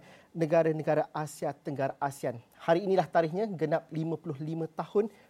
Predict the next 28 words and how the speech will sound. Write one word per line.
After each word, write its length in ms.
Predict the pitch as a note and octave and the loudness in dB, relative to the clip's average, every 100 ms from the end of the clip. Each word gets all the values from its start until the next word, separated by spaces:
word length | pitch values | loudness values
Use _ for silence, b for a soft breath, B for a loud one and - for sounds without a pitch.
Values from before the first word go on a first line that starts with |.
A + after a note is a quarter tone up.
| b | b
penubuhan 480 | F3 D#3+ D3+ D#3 D3+ - | -2 0 0 -4 -4 0
asean 400 | F#3+ - A#3+ C4+ C#4 B B | 0 6 4 4 0 B B
dan 240 | C#3 C#3 | -2 -2
tahun 320 | C#3 D#3+ E3+ F#3+ | 0 0 2 2
ini 240 | G3+ A#3 b b b _ | 2 0 b b b _
tema 320 | - G#3 A3+ G#3+ | 6 6 8 6
bantuan 400 | D3+ F#3+ F3+ G3+ E3+ | 6 4 4 2 0
kemanusiaan 320 | E3 E3 E3 | -2 0 0
serantau 560 | D3+ F#3 E3+ D#3+ E3+ E3 | -2 0 2 0 2 0
diangkat 480 | D3 D3+ D#3+ A#3 - | 0 -4 -2 -2 -4
sebagai 320 | - D#3 D#3+ | -4 -2 -2
temanya. 480 | F#3 F#3 G3 A3 B3 b b | -2 -2 0 0 -2 b b
Dan 80 | A3+ - | -4 -4
apa 160 | - A4+ | 0 0
kita 180 | D#4+ A#3+ | 0 -8
fahami, 480 | - A3 A#3+ C3+ A#2+ _ | -6 -2 -2 -2 -8 _
apa 240 | - D#3+ G3 | -10 -4 -4
yang 140 | G3+ | -4
kita 160 | - A3+ | -8 0
pelajari 480 | A#3+ A#3 A#3+ A3+ C3+ b b b | 2 4 2 0 -4 b b b
dan 240 | C#3+ B3 | -2 0
bagaimana 400 | A#3 A3 A#3 C4+ | 0 -2 -4 -4
kita 240 | - A3+ G#3 | -6 -2 0
menyingkap 480 | G#3 B3 A#3 A#3 | 2 0 -4 -8
semula 320 | - - G#3 - | -8 -8 -4 -6
sejarah 400 | - A3 A3+ G#3+ | 2 2 2 -4
penubuhan 400 | A#3 G#3+ G3+ G3+ | -4 0 0 0
asean 400 | F#3 F3 - B3+ | -4 -4 -2 -4